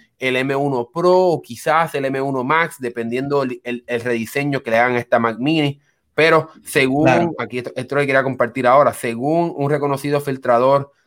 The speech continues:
Speaker 1: de, ¿verdad? que se dedica a actualizar información de, de, de Apple y se dedica a filtrar cosas, se llama Minchi Kuo, está segura que no estaremos viendo esta Mac Mini poderosa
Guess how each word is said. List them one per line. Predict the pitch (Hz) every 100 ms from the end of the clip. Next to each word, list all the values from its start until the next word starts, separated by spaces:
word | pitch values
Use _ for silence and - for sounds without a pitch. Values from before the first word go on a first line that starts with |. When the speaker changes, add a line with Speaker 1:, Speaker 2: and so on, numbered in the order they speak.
| _
Speaker 1:
de, | 110 120 113
¿verdad? | 113 156
que | 139
se | 120
dedica | 110 123 143 131 120
a |
actualizar | 110 117 _ 117 110 - 131 135 135
información | 120 120 117 110 120 127 131
de, | 117 110 101 92 _ _ _ _ _ _ 113
de, | 123 110
de | 110
Apple | 151 160 147
y | 127
se | 117
dedica | 110 110 135
a | 131
filtrar | 123 120 127 120
cosas, | 160 170 147 143
se | - 117
llama | 120
Minchi | 127 131 123
Kuo, | - 185 165 120 _ _
está | 139 143
segura | 123 147 160 170 175
que | 131
no | 113 139 202 220
estaremos | 131 - 127 131 127
viendo | 120 135 139 131
esta | 127 127 135 127
Mac | 117 127 135
Mini | 127 131 135
poderosa | 131 123 113 123 135 139 139